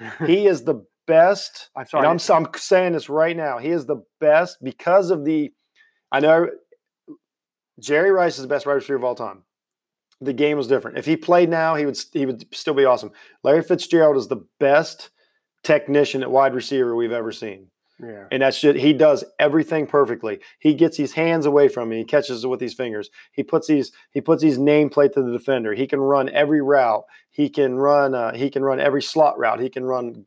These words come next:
Speaker 2: you know, nine routes. Like, if, if you basically just watch Larry Fitzgerald. If you're teaching somebody how to play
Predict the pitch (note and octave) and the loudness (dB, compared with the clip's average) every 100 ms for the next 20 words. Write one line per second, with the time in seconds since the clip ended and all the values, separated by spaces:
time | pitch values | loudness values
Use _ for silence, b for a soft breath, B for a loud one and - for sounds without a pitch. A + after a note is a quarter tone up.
0 | _ D3 A#2 B2+ D#3 D#3 C3+ A#2+ G#2+ G#2+ | _ -4 -2 0 2 2 0 -2 -4 -4
1 | - B2+ A2+ _ b _ _ _ _ - | -6 -6 -6 _ b _ _ _ _ -4
2 | C#3 D3+ C#3 - C3+ - _ _ _ G#2+ | -4 -2 -4 -2 -6 -8 _ _ _ 2
3 | D3+ E3+ D#3+ C3+ C3+ A#2+ - b - C#3 | 4 4 2 4 4 4 -2 b -10 -10
4 | - C3+ D#3 E3+ D#3+ E3 E3+ D#3+ C#3+ D3 | -2 2 4 2 2 2 2 -2 -4 0
5 | C#3 C#3 C#3 F3 - A3 A3+ F3 - D3+ | 0 -2 -4 -4 0 0 0 -2 0 2
6 | C#3 C3 C3+ B2 - C3 A2+ | 2 2 2 0 0 2 0